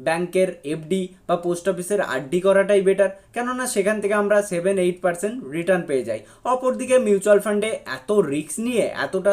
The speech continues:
সময় ওয়েট করার পর, এত রিসার্চ অ্যানালাইসিস করার পর সব টাকাই তো সরকার ট্যাক্স হিসেবে নিয়ে চলে যায়। তাহলে কি মিউচুয়াল ফান্ড থেকে সত্যিই লাভ করাটা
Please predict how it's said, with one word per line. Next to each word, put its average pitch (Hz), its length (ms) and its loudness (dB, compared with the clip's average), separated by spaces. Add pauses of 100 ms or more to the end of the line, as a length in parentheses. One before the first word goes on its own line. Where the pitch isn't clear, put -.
সময় 180 340 -2
ওয়েট 170 300 -2
করার 185 340 0
পর, 208 160 4 (400)
এত 151 100 -6 (200)
রিসার্চ 185 440 -2
অ্যানালাইসিস 156 540 -6 (100)
করার 147 260 0 (120)
পর 202 140 6 (380)
সব 247 200 2 (220)
টাকাই 190 420 2
তো 233 60 -6 (120)
সরকার 175 280 0 (120)
ট্যাক্স 151 300 -4
হিসেবে 160 260 -6 (140)
নিয়ে 160 200 -4 (140)
চলে 123 300 -4
যায়। - 140 -4 (340)
তাহলে 180 340 -2
কি 269 60 -2 (120)
মিউচুয়াল 156 440 0
ফান্ড 147 220 -6
থেকে 202 200 0 (280)
সত্যিই 156 420 -4 (100)
লাভ 120 120 -2 (140)
করাটা 180 280 0